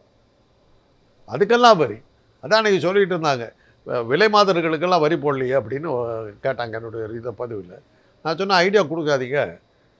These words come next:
அஹ், அதான் போட்டாலும் போட்டுருவாங்க" அப்படின்னு. வரிகளை வாங்குறாங்க, செலவுகள் என்ன பண்ணீங்க? என்ன வளர்ச்சி திட்டங்கள்?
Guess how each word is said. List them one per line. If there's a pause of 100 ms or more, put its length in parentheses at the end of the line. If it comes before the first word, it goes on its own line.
(240)
அஹ்,
அதான்
போட்டாலும்
போட்டுருவாங்க" (380)
அப்படின்னு. (320)
வரிகளை
வாங்குறாங்க,
செலவுகள்
என்ன
பண்ணீங்க? (500)
என்ன
வளர்ச்சி
திட்டங்கள்?